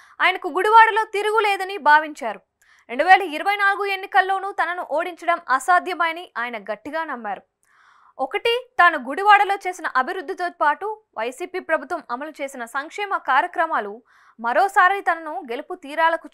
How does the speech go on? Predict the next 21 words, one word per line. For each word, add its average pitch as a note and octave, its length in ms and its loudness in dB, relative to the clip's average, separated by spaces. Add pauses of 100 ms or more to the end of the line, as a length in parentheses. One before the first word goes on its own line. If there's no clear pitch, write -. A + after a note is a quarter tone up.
చేరువేస్తాయని D4+ 800 -6
ఆయన A#3+ 180 -12
నమ్మకంగా A3 600 -2
ఉన్నారు. A#3+ 320 -4 (580)
అలాంటిది E4+ 640 2 (200)
వెనిగండ్ల A4 540 2
రాము F#4 320 6 (120)
చేతిలో F4 280 0 (100)
ఆయన D#4+ 200 0
దారుణంగా F4+ 800 2
ఓటమి F#4+ 340 -2
పాలయ్యారు. A#3 580 -2 (300)
నిజానికి E4 380 -2
ఆయన G#4+ 140 2
ఊహించని G4+ 540 -6
ఓటమి D4+ 380 -2
ఇది. G3 160 -18 (600)
జీర్ణించుకోవడానికి G4 1120 2
ఆయనకి D4+ 540 -6
చాలా D4 320 4
సమయమే E4 460 -6